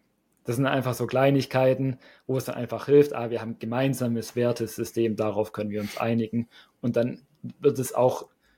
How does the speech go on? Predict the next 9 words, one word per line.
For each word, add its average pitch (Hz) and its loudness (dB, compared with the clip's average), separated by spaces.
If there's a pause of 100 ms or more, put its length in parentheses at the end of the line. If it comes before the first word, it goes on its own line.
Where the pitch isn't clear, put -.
(460)
geht 123 -4
es 127 -6
ganz 147 2
schnell 127 -4
weg 147 2
von 123 -8
einer 123 -6
sehr 131 0
persönlichen, 139 0